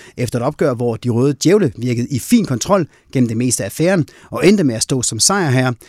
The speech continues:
da måltavlen på Old Trafford ved fuldtid viste tre et i hjemmeholdets favør. Men siden opgøret har Manchester United jo som bekendt ikke været i aktion, men det betyder så sandelig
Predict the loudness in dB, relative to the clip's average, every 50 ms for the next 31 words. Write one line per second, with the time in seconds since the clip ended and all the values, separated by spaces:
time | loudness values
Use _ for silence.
0 | -20 -20 _ -12 -10 -8 -6 -4 -4 -2 -2 -2 -2 -4 -6 -8 -8 -8 -6 -2
1 | -2 -2 0 0 -2 -4 -4 -6 -4 -4 -2 -2 0 -2 -2 -4 -4 -4 -6 -4
2 | -4 -2 -2 -2 0 0 2 0 0 0 -2 -4 -6 -4 -6 -6 -6 -6 -6 -8
3 | -8 -8 -6 -6 -6 -4 -4 -4 -2 0 0 0 0 -2 -8 _ -20 -20 -20 -20
4 | -20 -20 -20 -20 _ 0 2 4 4 4 4 4 4 2 2 0 0 -2 -2 0
5 | 0 0 0 -2 -2 -2 -4 -6 -6 -6 -6 -4 -4 -2 -2 -2 -4 -4 -6 -6
6 | -8 -8 -8 -10 -10 -10 -6 _ 2 4 4 4 2 0 -2 -4 0 0 0 0
7 | 0 -4 -6 -4 -4 -2 0 0 0 2 2 2 2 2 2 2 2 2 4 4
8 | 4 2 2